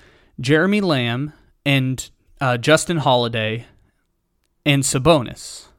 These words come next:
for Tyrese Halliburton and Buddy Hield. And if you wanna say Justin Holiday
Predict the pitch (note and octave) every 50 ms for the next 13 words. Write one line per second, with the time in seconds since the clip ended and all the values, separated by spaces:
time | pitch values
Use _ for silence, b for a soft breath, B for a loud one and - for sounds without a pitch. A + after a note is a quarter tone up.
0 | _ _ _ _ _ _ _ _ _ _ _ _ _ _ _ _ _ _ _ _
1 | _ - - - - D#3 D3 D3 D3 C#3 C3+ C3 B2+ A#2+ - _ _ _ _ _
2 | _ - - - - D#3 D3+ C#3+ C#3 C3+ - C#3+ C3+ B2+ B2 B2 B2 A#2 - A#2+
3 | A#2+ A#2 A#2 A#2 A#2+ A2+ G#2+ A2 - C#3 C3+ G#2+ A2+ A#2+ C#3 D#3+ D#3 - G3+ G#3
4 | A3+ B3 B3 A#3 - - G#3 F3+ F3+ D3 C#3+ D#3+ D3+ D3 - - D3+ C3+ B2+ C3+
5 | C3+ C3+ C3+ C3 C3 B2+ B2 A#2+